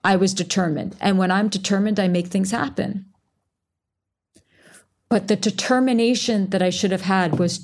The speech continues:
to protect my own dignity and heart and to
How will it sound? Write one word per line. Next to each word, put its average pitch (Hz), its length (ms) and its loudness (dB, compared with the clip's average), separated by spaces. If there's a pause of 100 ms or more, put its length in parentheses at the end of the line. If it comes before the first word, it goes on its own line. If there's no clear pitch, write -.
(100)
to 170 320 0
protect - 760 -4 (220)
my 175 280 2
own 190 640 0
dignity 190 600 0
and 185 180 0
heart 170 420 -2 (600)
and 190 340 2
to 180 560 0